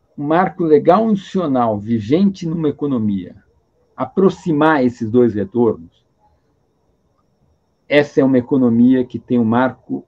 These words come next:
regulatório que conduz ao crescimento econômico. Sempre que o marco legal institucional que vigora numa economia faz com que esses dois retornos, o retorno privado que advém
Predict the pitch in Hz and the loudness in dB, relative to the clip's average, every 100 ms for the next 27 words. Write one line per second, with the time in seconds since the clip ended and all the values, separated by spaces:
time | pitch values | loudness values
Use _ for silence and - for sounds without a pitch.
0 | - 120 120 113 110 117 107 110 120 _ | -8 -4 -2 -2 -2 0 0 0 -6 _
1 | 135 - 160 135 120 131 - - 120 135 | -16 -6 -4 0 0 0 -4 -10 -8 -4
2 | 123 123 117 110 113 113 95 - _ _ | -4 -2 -2 -2 -6 -6 -8 -10 _ _
3 | _ _ _ _ _ _ _ _ _ _ | _ _ _ _ _ _ _ _ _ _
4 | _ _ _ - 214 277 254 240 208 - | _ _ _ 2 4 4 2 -2 -4 -10
5 | - 190 160 143 160 175 - - 156 135 | -6 -6 -4 0 2 2 -2 -10 -2 0
6 | 131 143 165 170 - 151 147 - 131 135 | 2 4 2 2 -2 0 0 -2 -4 0
7 | 127 151 165 143 139 131 - 139 113 98 | 6 8 6 4 -2 -4 -4 -4 -4 -4
8 | 98 - _ _ _ _ _ - - 175 | -6 -12 _ _ _ _ _ -10 0 2
9 | 202 190 - 165 131 - 147 123 - - | 2 -2 -6 -6 -6 -8 -2 -2 -2 -4
10 | 147 147 143 113 151 202 214 - 165 160 | -4 -4 -8 2 8 8 6 2 -4 -2
11 | 170 127 113 113 127 180 185 175 175 156 | 2 2 2 -2 -2 2 2 2 0 0
12 | 147 160 175 175 151 160 147 123 131 156 | 2 2 2 -4 -2 0 0 0 2 0